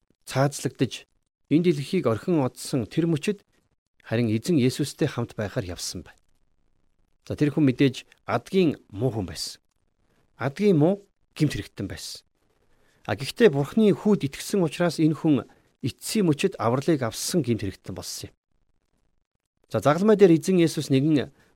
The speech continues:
гайхалтай тунхаглалыг хэлсэн байна. Тэр гэмт хэрэгтнийг тэр өдөр Есүстэй хамт явах болно гэж айлтсан. Энэ хоёр гэмт хэрэгтэн адилхан гэмт хэргийн улмаас баригдаж, адилхан шүүгдэж, адилхан буруутгагдаж,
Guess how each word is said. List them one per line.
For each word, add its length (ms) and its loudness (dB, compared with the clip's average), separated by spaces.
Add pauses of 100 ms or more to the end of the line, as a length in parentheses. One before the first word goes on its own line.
гайхалтай 560 0
тунхаглалыг 720 -6 (320)
хэлсэн 320 -6
байна. 180 -6 (800)
Тэр 380 6
гэмт 180 2
хэрэгтнийг 480 2 (220)
тэр 160 4
өдөр 240 2
Есүстэй 560 0
хамт 420 -4 (300)
явах 320 2
болно 320 -2
гэж 160 -10
айлтсан. 500 -12 (920)
Энэ 240 4
хоёр 160 10
гэмт 180 2
хэрэгтэн 400 0
адилхан 400 0
гэмт 220 2
хэргийн 240 0
улмаас 320 -6
баригдаж, 580 -4 (320)
адилхан 320 -2
шүүгдэж, 540 -4 (260)
адилхан 460 -4
буруутгагдаж, 640 -4